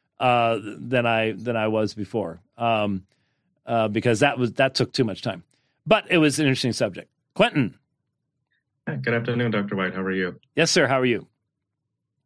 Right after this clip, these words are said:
Speaker 2: Yeah, doing well, doing well. Yeah, so I just wanted to ask a quick question regarding, um, examining the claims of Roman Catholicism, historically speaking. So, uh,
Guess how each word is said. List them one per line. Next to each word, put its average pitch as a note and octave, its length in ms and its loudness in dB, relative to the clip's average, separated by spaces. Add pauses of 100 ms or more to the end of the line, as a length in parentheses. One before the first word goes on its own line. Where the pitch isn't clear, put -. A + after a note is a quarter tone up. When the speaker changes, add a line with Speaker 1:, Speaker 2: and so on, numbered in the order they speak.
(140)
Speaker 2:
Yeah, D3 140 -6
doing A#2+ 180 -6
well, A#2 140 0
doing G2+ 220 0
well. F2+ 260 -2
Yeah, A2 140 -4
so A2 160 -2
I A#2+ 40 0
just B2 220 -2
wanted E3+ 300 -4
to G#2+ 440 0
ask G#2+ 200 -6
a G2+ 40 -4
quick C3 200 -6
question G#2 680 0
regarding, F#2 640 -4
um, E2+ 440 -10 (300)
examining F#2+ 500 0
the F2+ 80 -6
claims F#2 400 -2
of E2+ 120 -2
Roman F2+ 280 -4
Catholicism, F2 840 -6
historically A2 720 -2
speaking. A2+ 680 -4
So, G2 360 0
uh, F#2 160 -6